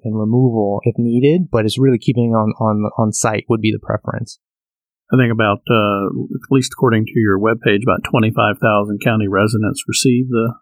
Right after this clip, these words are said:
Speaker 2: seasonal leaf service, and what Fairfax County has one million, one point one million residents. So, it, it, uh, you know, I don't want to downplay it, but it is a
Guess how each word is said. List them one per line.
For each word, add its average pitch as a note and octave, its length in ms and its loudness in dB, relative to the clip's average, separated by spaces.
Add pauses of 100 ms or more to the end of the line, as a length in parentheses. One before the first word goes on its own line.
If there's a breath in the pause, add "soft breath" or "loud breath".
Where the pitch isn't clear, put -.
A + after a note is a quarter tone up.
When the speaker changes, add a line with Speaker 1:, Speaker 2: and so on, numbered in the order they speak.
Speaker 2:
seasonal A#2 720 0
leaf C3 320 0 (100)
service, C3 560 -2
and G#2+ 340 0
what G#2 240 -2
Fairfax A2 440 -2
County A2 260 -2
has G2+ 260 0 (1080 soft breath)
one G#2+ 340 2
million, A2+ 440 2
one A2 200 -2
point A2+ 220 0
one A2+ 280 2
million B2+ 540 2
residents. B2+ 640 -2
So, G#2+ 420 0 (460)
it, G#3 240 -6
it, B2+ 240 -2 (180)
uh, F3+ 220 -4 (100)
you B2+ 80 0
know, A#2 140 -2
I A#2+ 60 -2
don't C3 100 2
want A2 160 -2
to A#2 100 -2
downplay A#2+ 480 0
it, G2+ 60 0
but A#2 120 -4
it A2+ 120 -4
is A#2 160 -2
a G#2+ 160 -2